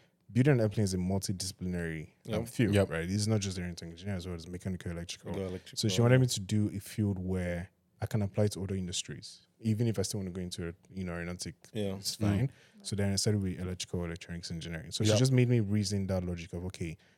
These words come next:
Speaker 1: do something that is still c-, key, but a little bit broad,
Speaker 2: Broad, broad, yeah.
Speaker 1: you know, to just help. 'Cause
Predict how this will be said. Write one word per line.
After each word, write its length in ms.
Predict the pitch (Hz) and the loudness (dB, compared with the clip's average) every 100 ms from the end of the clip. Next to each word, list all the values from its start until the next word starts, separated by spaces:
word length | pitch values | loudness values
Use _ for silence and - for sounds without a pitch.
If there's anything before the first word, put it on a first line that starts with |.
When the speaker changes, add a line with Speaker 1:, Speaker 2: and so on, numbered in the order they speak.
| _ - 95 | _ -20 2
Speaker 1:
do 160 | 110 | 8
something 400 | 135 123 113 110 | 8 8 4 4
that 200 | 98 90 | 2 0
is 180 | 82 87 | 0 -2
still 520 | - - - 117 113 104 _ - | 0 0 4 4 4 -2 _ -8
c-, 80 | - | -8
key, 420 | - - 107 113 156 | -6 -2 0 2 0
but 160 | - | 0
a 20 | 101 | 2
little 220 | 110 107 | 2 0
bit 180 | 104 85 | -4 -4
broad, 360 | 87 85 120 | -2 0 0
Speaker 2:
Broad, 40 | 131 | -2
broad, 240 | 92 87 | -4 -4
yeah. 160 | 92 92 | -4 2
Speaker 1:
you 80 | 104 | 4
know, 120 | 95 | 2
to 160 | - | 0
just 220 | 92 101 - | -2 0 4
help. 200 | 107 - | 2 4
'Cause 240 | 113 104 | 4 2